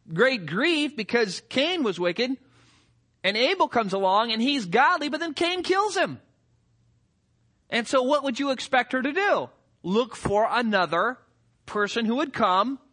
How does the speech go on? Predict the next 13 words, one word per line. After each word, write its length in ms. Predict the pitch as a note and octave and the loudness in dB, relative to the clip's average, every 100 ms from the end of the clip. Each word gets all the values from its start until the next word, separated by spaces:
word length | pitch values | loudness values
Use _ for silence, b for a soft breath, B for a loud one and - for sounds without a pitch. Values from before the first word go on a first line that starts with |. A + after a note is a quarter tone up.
| _ _ _ - | _ _ _ -6
who 140 | A3+ | -4
would 180 | B3+ D#3+ | -2 -2
be 200 | F3+ G#3 | -2 0
that 300 | F#3 F#3 - - - | 2 2 0 -10 -10
promised 600 | - D#3+ D3 F3+ G#3+ G#3 | -2 0 2 0 -4 -4
deliverer. 720 | C4 E4 G#4 G#4 E4 - - b b | 0 0 0 2 2 0 -6 b b
Well, 340 | D#3+ F3+ D4+ B B - | 2 2 2 B B -2
look 260 | A#3 F#3+ | 0 0
at 320 | G#3 A3 B3 - _ D3 | 2 2 0 -4 _ -4
Genesis 520 | F3 A3 A3+ D#3+ - | -2 -2 -4 -8 -10
four, 380 | - F#3 F3+ F#3+ | -6 -2 0 0
verse 320 | E3 F3 - | -2 -4 -8
twenty-five, 880 | - D3+ D3 - F#3+ E3+ D3 B2+ | -8 -6 -6 -2 2 4 2 0